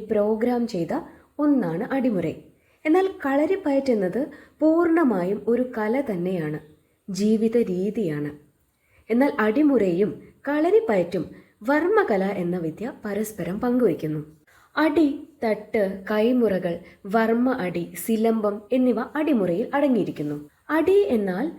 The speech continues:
കൈ, കാൽ, കൈമുട്ട്, കാൽമുട്ട് എന്നിവ കൊണ്ടുള്ള പ്രഹരമാണ്. തട്ട്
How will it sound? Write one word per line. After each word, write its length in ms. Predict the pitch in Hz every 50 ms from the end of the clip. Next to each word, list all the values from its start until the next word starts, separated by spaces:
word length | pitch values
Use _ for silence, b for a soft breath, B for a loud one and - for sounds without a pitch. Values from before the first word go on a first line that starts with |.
| - - _ _ -
കൈ, 200 | 269 254 240 233 247 254 262 - - - - _ - 240
കാൽ, 280 | 233 214 202 208 226 254 262 - - - _ - 233
കൈമുട്ട്, 580 | 233 226 247 285 269 247 214 196 - - 185 170 170 - - - -
കാൽമുട്ട് 580 | 247 247 247 262 285 285 247 214 190 - 190 185 185 - - 254
എന്നിവ 260 | 262 277 294 339 330 330
കൊണ്ടുള്ള 380 | - 254 214 185 175 170 180 202 196 -
പ്രഹരമാണ്. 680 | - 226 220 - - 262 269 262 220 165 143 143 147 143 - b b b b b b b b _
തട്ട് 340 | 254 254 254 254 - 302 320